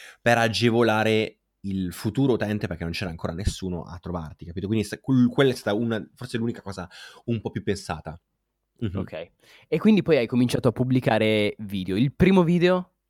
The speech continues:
Speaker 2: è ancora
Speaker 1: Oh.
Speaker 2: disponibile o
Speaker 1: Oh, no, no,
Speaker 2: l'hai
Speaker 1: no, no, no, no, no, io ho fatto una
Speaker 2: <laughs>
Speaker 1: pulizia nel corso del tempo,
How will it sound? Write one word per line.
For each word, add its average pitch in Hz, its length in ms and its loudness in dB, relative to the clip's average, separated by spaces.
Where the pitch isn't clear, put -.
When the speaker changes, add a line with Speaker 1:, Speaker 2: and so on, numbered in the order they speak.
Speaker 2:
è 110 80 0
ancora 131 260 2
Speaker 1:
Oh. 139 40 2
Speaker 2:
disponibile 170 720 2
o - 0 -
Speaker 1:
Oh, 107 280 6
no, - 80 4
no, - 0 -
Speaker 2:
l'hai - 180 4
Speaker 1:
no, 120 60 0
no, 110 100 -6
no, 107 100 -6
no, 104 120 -4
no, 101 80 -4
io 113 180 0
ho 117 40 -4
fatto - 240 -8
una 104 120 -2
Speaker 2:
<laughs> 110 220 -2
Speaker 1:
pulizia 123 300 -4
nel 104 140 -6
corso 101 260 -8
del 95 120 -6
tempo, 123 480 -8